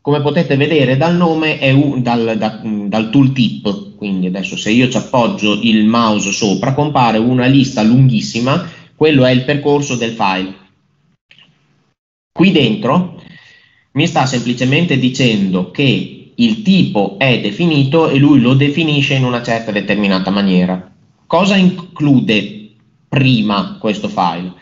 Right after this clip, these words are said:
Include questa definizione, quindi machine default types H, all'interno del quale, con un poco di complessità,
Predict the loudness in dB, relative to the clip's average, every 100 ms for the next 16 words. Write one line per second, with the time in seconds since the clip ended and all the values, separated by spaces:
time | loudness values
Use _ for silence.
0 | -20 -20 _ 0 2 4 4 2 2 0
1 | -2 -2 -2 -2 -2 -4 -4 -2 -2 0
2 | -2 -2 -2 0 0 0 2 2 2 0
3 | -2 -2 0 0 0 0 0 0 -4 -10
4 | -4 -4 -4 -4 -4 -6 -16 _ _ _
5 | _ _ -20 -20 -20 -20 _ 0 2 2
6 | 0 0 0 -2 -2 -2 0 0 0 0
7 | 0 -2 -4 -16 _ _ -14 -8 -6 -2
8 | -2 0 0 0 0 -2 -4 -4 -4 -2
9 | -2 -4 -14 _